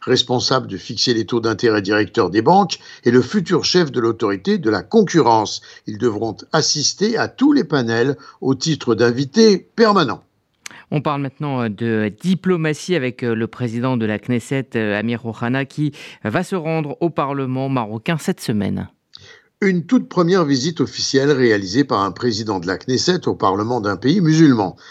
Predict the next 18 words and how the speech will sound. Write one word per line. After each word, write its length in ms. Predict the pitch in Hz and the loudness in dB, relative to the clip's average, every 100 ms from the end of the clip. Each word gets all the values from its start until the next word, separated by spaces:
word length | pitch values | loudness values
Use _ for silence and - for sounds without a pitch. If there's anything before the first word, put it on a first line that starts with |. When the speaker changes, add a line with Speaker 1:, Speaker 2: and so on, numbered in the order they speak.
| - 147 | -8 0
Speaker 1:
Amir 340 | 175 208 185 | 2 4 4
Ohana, 540 | 160 147 131 110 104 | 4 4 2 2 2
au 120 | 98 110 | 0 -2
Maroc, 460 | 131 107 101 101 | -2 -2 -4 -6
mercredi, 600 | 101 147 - 143 117 110 | -8 -8 -4 -4 -2 -2
répondra 500 | 101 143 147 139 147 | 0 0 0 0 2
à 60 | 165 | 2
une 100 | 139 | 2
invitation 540 | 143 135 143 - 175 | 0 2 0 2 0
lancée 400 | 147 139 175 175 175 - - | 0 0 0 0 -2 -18 -4
par 220 | 139 117 | -2 0
son 200 | - 123 | -2 -2
homologue 360 | 120 113 107 90 | 0 2 0 2
marocain 540 | 107 101 120 175 208 | 0 2 0 -2 -2
et 100 | 180 | 0
rendue 280 | 110 110 110 | 0 -2 -4
possible 400 | - 104 143 127 | -6 -4 -2 -4
grâce 520 | - 104 117 - - | 0 2 2 0 -6